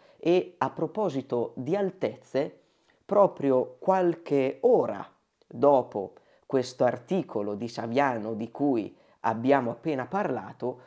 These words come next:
giustamente chi è che entra a gamba tesa per in un qualche modo rafforzare la tesi del giornalista partenopeo? Il nostro Pistacchio, perché giustamente comunque nel momento in cui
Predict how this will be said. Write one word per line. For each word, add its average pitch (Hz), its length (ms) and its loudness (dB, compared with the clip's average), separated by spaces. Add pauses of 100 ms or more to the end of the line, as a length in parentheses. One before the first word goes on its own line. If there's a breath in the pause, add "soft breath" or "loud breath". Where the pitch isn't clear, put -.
(120 loud breath)
giustamente 120 920 -2
chi 123 240 -4
è 117 240 -2 (360 soft breath)
che - 140 -2
entra 123 380 -2
a 120 40 -4
gamba 120 360 -2
tesa 120 440 -2
per 143 500 -2
in 190 140 -4
un 190 140 -2
qualche 185 420 -2
modo 135 580 0 (260 soft breath)
rafforzare 127 960 -2
la 123 120 -4
tesi 123 600 -4 (220 soft breath)
del 131 260 2
giornalista 123 760 -2
partenopeo? 117 880 -4
Il 117 160 -4
nostro 117 420 -10
Pistacchio, 107 720 -10
perché 120 260 -2 (280 loud breath)
giustamente 131 800 0
comunque 117 440 -2
nel 120 160 -2
momento 127 420 0
in 123 120 -4
cui 117 360 -4